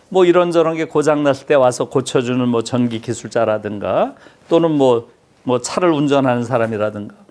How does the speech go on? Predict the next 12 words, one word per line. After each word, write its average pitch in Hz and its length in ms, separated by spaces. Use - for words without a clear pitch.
너무나 349 500
당당하고 147 640
친절해, 127 480
다. - 180
예? 240 140
너무 285 340
놀라서요. 139 580
어떻게 190 360
여긴 247 220
사람들이 262 500
이렇게 240 260
당당할까? 156 760